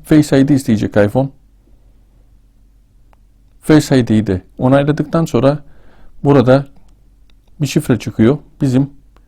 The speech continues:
Wi-Fi parolamız. Tabii bu ne işe yarayacak? Diyelim ki siz bu Wi-Fi parolasını çok uzun zaman evvel girdiniz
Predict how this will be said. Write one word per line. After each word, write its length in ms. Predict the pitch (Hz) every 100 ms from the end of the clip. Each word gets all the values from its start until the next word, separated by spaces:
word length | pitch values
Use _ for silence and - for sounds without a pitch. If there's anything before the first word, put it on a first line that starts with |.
| _ -
Wi-Fi 360 | 147 - 135 147
parolamız. 600 | 151 143 120 113 151 - - - - - - - -
Tabii 300 | 170 165 160
bu 300 | 175 185 180 165
ne 200 | 196 185
işe 200 | - 135
yarayacak? 540 | 123 117 113 151 -
Diyelim 260 | 147 156 156
ki 140 | 151
siz 340 | - 160 151 -
bu 360 | 156 151 151 - -
Wi-Fi 380 | 131 143 139 135
parolasını 680 | 139 139 135 - 139 143 139
çok 260 | 143 139
uzun 240 | 131 143 131
zaman 280 | 131 135 131
evvel 240 | 127 135
girdiniz 560 | 127 113 98 104 135